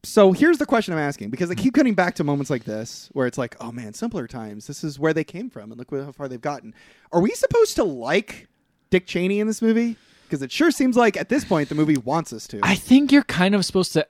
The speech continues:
Speaker 2: empathize with him and then kinda see how crazy he is.
Speaker 1: Mm-hmm.
Speaker 2: Because, like, here's, here's an example. He, during that scene where you obviously could tell he cares a lot about his daughter. And
Speaker 1: Right.
Speaker 2: he wants to protect her, and he went to a private life to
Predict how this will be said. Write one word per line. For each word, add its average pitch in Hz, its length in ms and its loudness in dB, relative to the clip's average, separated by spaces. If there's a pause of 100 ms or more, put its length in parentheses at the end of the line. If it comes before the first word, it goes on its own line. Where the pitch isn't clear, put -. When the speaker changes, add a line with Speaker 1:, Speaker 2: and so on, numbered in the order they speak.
Speaker 2:
empathize 175 540 2
with 180 100 -2
him 196 160 2
and 139 100 -4
then 139 160 -2
kinda 131 280 -4
see 131 160 -4
how 117 120 0
crazy 101 460 -4
he 87 140 -10
is. 53 240 -12
Speaker 1:
Mm-hmm. 131 380 -4 (300)
Speaker 2:
Because, 165 600 6
like, 139 400 2 (540)
here's, 214 240 6
here's 151 300 -2
an 123 40 -4
example. 98 460 -10 (240)
He, 175 580 -2 (120)
during 196 200 2
that 226 160 -2
scene 160 220 -4
where 139 160 -2
you 139 320 -4
obviously 180 320 4
could 143 120 -10
tell 120 180 2
he 120 80 -4
cares 107 200 -6
a 104 40 -8
lot 90 80 -4
about 76 180 -12
his - 80 -20
daughter. 65 360 -10
And 127 100 -6
Speaker 1:
Right. 110 140 -2
Speaker 2:
he 107 140 -4
wants 104 220 -4
to 117 80 -12
protect - 340 -2
her, 170 140 -2
and 139 100 -4
he 131 40 -6
went 120 120 -6
to 117 80 -6
a 98 60 -6
private 110 280 -2
life 92 220 -6
to - 80 -18